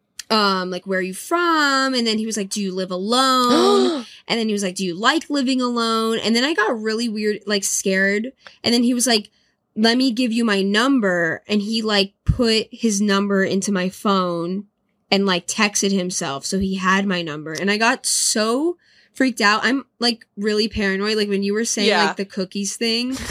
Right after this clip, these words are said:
Speaker 2: <laughs>
Speaker 1: I'm like, I would think that too. Like, I all of a sudden was like, "He wants to wear my skin." Like, I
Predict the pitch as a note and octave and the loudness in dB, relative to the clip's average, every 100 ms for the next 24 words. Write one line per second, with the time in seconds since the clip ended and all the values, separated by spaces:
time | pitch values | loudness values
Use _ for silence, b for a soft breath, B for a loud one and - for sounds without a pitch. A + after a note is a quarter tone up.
0 | - - F4 A4+ A#3+ B3+ B3 G#3 A3 C4+ | -6 -4 -2 2 2 0 -2 2 2 0
1 | D4+ C#4+ C4+ A#3+ C4 A3+ G3+ - G3 G3+ | -4 -4 -4 -4 -4 -6 -6 -4 0 0
2 | A#3 B3+ A#3 - G#3 A3 A#3+ A3 A3 G3+ | 0 -4 -6 -6 -6 -4 -6 -8 -8 -10
3 | - A3 G#3+ G#3 G3+ - G3 F#3+ F3+ F#3+ | -8 -6 -4 -4 -4 -6 -6 -6 -6 -8
4 | - F3 - E4 - - | -8 -6 0 2 2 2